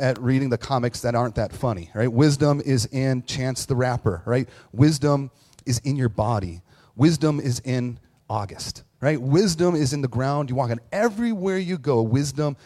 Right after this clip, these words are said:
is baked and is a part of it, which means school is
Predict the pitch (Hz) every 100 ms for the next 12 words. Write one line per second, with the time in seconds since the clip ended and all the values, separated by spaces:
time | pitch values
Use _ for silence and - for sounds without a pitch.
0 | - - 120 - - 131 147 - - 107
1 | 98 104 - 135 110 87 87 - _ -
2 | 127 147 175 110 110 - _ _ - -
3 | - 165 131 104